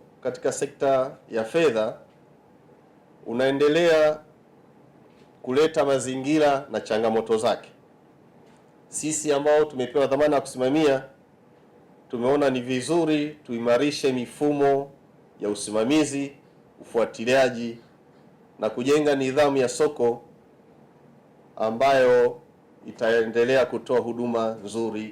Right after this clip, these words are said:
kwa walaji. Na hiki ndio kiini cha makubaliano yetu tuliyofikia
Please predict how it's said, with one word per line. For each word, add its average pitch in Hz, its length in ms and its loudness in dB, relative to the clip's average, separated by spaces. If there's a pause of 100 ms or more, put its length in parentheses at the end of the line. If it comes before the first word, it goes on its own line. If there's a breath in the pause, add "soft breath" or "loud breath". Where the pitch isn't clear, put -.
(100)
kwa 92 100 -4
walaji. 95 600 -4 (1500)
Na 135 80 0
hiki 196 280 -2
ndio 170 180 2
kiini 139 520 -2 (1000)
cha 120 140 -2
makubaliano 123 720 2
yetu 120 540 0
tuliyofikia 110 840 -4